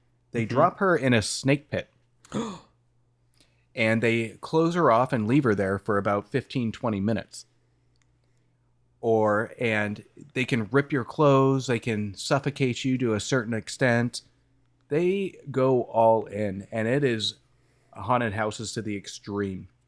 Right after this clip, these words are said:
Speaker 1: And from what I understand, in the beginning of it, um, you're out, um, in one of the videos, they show a field where you're blindfolded and, uh, tied up,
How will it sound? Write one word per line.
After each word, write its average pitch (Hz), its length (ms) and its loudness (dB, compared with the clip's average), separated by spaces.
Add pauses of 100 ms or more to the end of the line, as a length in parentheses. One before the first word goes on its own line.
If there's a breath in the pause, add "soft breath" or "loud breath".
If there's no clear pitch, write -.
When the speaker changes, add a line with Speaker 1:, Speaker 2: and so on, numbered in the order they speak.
(560 soft breath)
Speaker 1:
And 104 560 -2 (140)
from 113 360 -2
what 123 140 2
I 117 100 2
understand, 117 540 -2
in 104 60 -2
the 107 60 -2
beginning 135 380 -2
of 98 140 -2
it, 104 160 -8 (420)
um, 104 220 0
you're 113 160 2
out, 120 220 0 (300)
um, 107 240 -4
in 113 140 -4
one 135 140 2
of 123 60 0
the 107 60 -4
videos, 101 440 -4
they 104 100 -4
show 104 280 -2
a 95 60 -4
field 101 500 -6 (320)
where 110 120 -6
you're 101 100 -2
blindfolded 107 680 -2
and, 95 300 -6 (200)
uh, 98 160 -6
tied 107 280 -2
up, 120 260 0